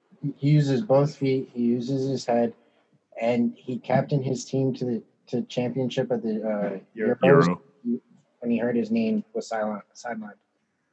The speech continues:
Speaker 2: I might go Messi
Speaker 3: Yeah.
Speaker 2: though now, because now I'm thinking, like, if we're just greatest of all time, like, he's just done so, well, now I'm thinking
Speaker 1: Well, that's a whole different list. Those are greatest players of all time.
Speaker 3: But see, it's one of those things too. Like, like I said about LeBron and Michael. Like,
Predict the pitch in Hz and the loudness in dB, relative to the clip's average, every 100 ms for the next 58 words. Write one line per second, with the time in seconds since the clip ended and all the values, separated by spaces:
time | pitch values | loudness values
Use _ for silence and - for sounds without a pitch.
0 | _ _ _ _ _ _ - - _ _ | _ _ _ _ _ _ -20 -20 _ _
1 | _ _ _ - 190 233 226 240 233 185 | _ _ _ 6 8 10 12 10 10 10
2 | 147 135 120 131 151 156 180 190 180 165 | 10 8 6 6 8 8 8 8 8 6
3 | 135 135 165 131 120 139 147 147 139 135 | 6 4 2 2 6 8 8 8 6 6
4 | 139 156 139 117 - _ - 180 190 160 | 8 8 8 4 -8 _ 6 8 8 8
5 | 143 151 160 180 - 131 127 123 123 123 | 8 8 8 4 2 4 6 4 4 2
6 | 117 107 107 - _ _ _ _ _ _ | 2 0 -2 -6 _ _ _ _ _ _
7 | _ _ _ _ _ _ _ _ _ - | _ _ _ _ _ _ _ _ _ -12
8 | 117 127 120 117 110 113 104 107 107 - | -8 -4 -2 -2 -2 -2 -2 -4 -4 -6
9 | - 110 104 - 110 107 - - 110 107 | -8 -6 -6 -8 -6 -6 -10 -10 -6 -6
10 | 101 - - - 98 95 - 104 - - | -8 -12 -20 -18 -16 -16 -18 -20 -20 0
11 | - - 156 139 147 147 139 117 135 117 | 2 8 8 8 8 10 10 8 6 6
12 | - 139 107 98 92 - 107 110 101 113 | 6 8 10 8 6 4 6 6 6 6
13 | 104 104 104 95 95 98 95 95 87 71 | 8 8 8 8 8 8 6 6 4 0
14 | 71 71 67 | 0 0 -2